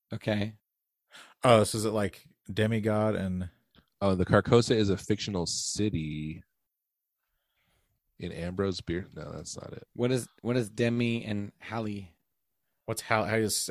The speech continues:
Speaker 2: how is Hallie spelled?
Speaker 1: H A L I.
Speaker 3: Okay, the
Speaker 1: Hallie?
Speaker 3: Carcosa is an H P
Speaker 1: Hallie?
Speaker 3: Lovecraft thing.
Speaker 2: Oh.
Speaker 3: Apparently.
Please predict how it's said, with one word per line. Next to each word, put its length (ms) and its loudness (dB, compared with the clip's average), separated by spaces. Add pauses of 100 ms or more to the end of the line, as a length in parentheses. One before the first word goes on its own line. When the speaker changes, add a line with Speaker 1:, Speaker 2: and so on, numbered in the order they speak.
Speaker 2:
how 100 0
is 80 -4
Hallie 260 -4
spelled? 380 -10 (240)
Speaker 1:
H 260 -8
A 300 0
L 240 -4
I. 380 -8 (1600)
Speaker 3:
Okay, 200 4
the 140 6
Speaker 1:
Hallie? 120 4
Speaker 3:
Carcosa 380 4
is 340 2
an 140 -8
H 300 -4
P 120 -4
Speaker 1:
Hallie? 120 -4
Speaker 3:
Lovecraft 680 -4
thing. 380 -12 (560)
Speaker 2:
Oh. 840 -8 (1500)
Speaker 3:
Apparently. 540 -12